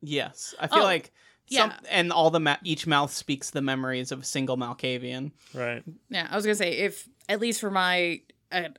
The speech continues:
Speaker 2: character outside of Malkavians running into this would be a, like a, "Okay, it seems normal," and then just, it, just the weirdness gets cranked as you're going, and then you're like, "Oh, hold on, I've, I'm in the mouth room."
Speaker 1: Yeah, I, I feel like, at least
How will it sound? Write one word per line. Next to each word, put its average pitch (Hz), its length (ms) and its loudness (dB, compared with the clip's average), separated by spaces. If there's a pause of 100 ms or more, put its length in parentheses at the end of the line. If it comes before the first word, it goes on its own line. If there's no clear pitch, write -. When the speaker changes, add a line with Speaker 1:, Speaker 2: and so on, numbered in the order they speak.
(220)
Speaker 2:
character 175 340 0
outside 160 340 -2
of 160 60 -4
Malkavians 151 840 -6 (240)
running 165 260 -2
into 156 220 -6
this 170 260 -2
would 156 140 -8
be 156 140 -4
a, 147 100 -4
like 147 180 -6
a, 143 140 -4 (480)
"Okay, 240 240 2
it 202 120 0
seems 214 260 -4
normal," 160 360 -2
and 160 100 -4
then 160 120 -2
just, 160 320 -6 (160)
it, 180 240 -8
just 175 160 -4
the 170 60 -6
weirdness 156 340 -4
gets - 180 -4
cranked 160 580 -8
as 156 140 0
you're 151 120 -8
going, 160 340 -2
and 151 80 -2
then 143 100 -4
you're 143 80 -4
like, 131 220 -8
"Oh, 170 720 2
hold 170 240 0
on, 156 220 0
I've, 156 200 0
I'm 185 160 2
in 196 80 0
the 151 60 -4
mouth 175 300 0
room." 147 320 -8 (120)
Speaker 1:
Yeah, - 380 -12
I, 165 100 0 (120)
I 190 120 4
feel 254 200 2
like, 196 320 -2 (180)
at 175 100 -2
least 165 300 -4